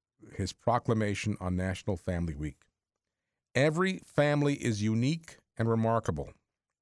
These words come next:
and my administration is committed to providing meaningful, meaningful solutions to address the issues that matter most to them, especially when facing extraordinary challenges." As our nation confronted the coronavirus pandemic,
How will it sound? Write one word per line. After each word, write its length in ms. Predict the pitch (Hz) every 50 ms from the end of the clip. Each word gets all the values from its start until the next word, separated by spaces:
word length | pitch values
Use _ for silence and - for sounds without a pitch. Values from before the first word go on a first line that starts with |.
| _ _ _ _ _ _ _ _ _ _ _ _
and 160 | - 110 98
my 200 | 104 117 120 123
administration 800 | 120 113 107 117 113 110 - - - 135 131 139 135 - 143 127
is 100 | 117 -
committed 400 | - - 107 120 143 147 147 123
to 100 | - 117
providing 640 | - 107 104 98 117 120 123 117 117 104 101 104
meaningful, 400 | 117 139 165 190 185 - 185 175
meaningful 540 | - 123 147 175 190 202 196 - - 165 156
solutions 600 | - - 147 135 131 139 143 - - 139 127 - -
to 140 | - 120
address 460 | 110 101 95 110 127 147 160 - - -
the 180 | 190 151 131
issues 560 | 127 113 - - 123 117 117 113 110 98 - - _ _ _ _ _ _ _ _ _ _ _ _
that 180 | 110 107 98
matter 480 | 104 107 113 120 127 123 123 120 120 -
most 540 | - 110 110 113 127 143 160 156 - - - -
to 100 | - 101
them, 220 | 85 87 82 78 85
especially 720 | - - - 156 180 208 - - 143 120 98 95 95 92 - _ _ _ _ _ _ _ _ _ _
when 180 | 113 117 113 104
facing 480 | - - 127 117 113 - - 107 104
extraordinary 720 | 101 92 - - - - 104 98 85 87 87 85 85 85 80
challenges." 800 | - - 98 87 85 80 73 69 - - 95 - - - - - _ _ _ _ _ _ _ _ _ _ _ _ _ _ _ _ _ _ _ _ _ _ _ _ _ _ _ _ _ _ _ _ _ _ _ _ _ _ _ _ _
As 120 | 117 107 131
our 120 | 131 127
nation 380 | 127 139 156 160 - 151 151 127
confronted 480 | 131 127 107 - 147 151 151 135 143
the 80 | 127 110
coronavirus 720 | - - 127 135 139 143 127 135 135 131 131 131 123 - -
pandemic, 640 | - 120 110 113 110 123 139 156 190 196 - -